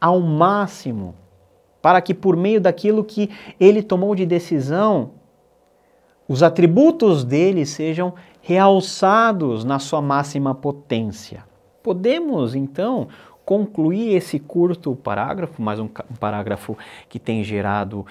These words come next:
intensas discussões entre os teólogos, porque, na verdade,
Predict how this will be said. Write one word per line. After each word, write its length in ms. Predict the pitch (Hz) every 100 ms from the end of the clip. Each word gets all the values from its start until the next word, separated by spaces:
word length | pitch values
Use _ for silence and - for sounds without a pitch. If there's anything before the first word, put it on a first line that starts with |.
| - - -
intensas 720 | 110 - 160 160 156 147 117
discussões 800 | 117 - - - - 117 117 113
entre 440 | 110 107 120 110 -
os 160 | 107
teólogos, 720 | - 110 107 107 110 107 107
porque, 480 | - - 147 180 185 - -
na 140 | 196
verdade, 720 | 196 160 117 127 160 143 110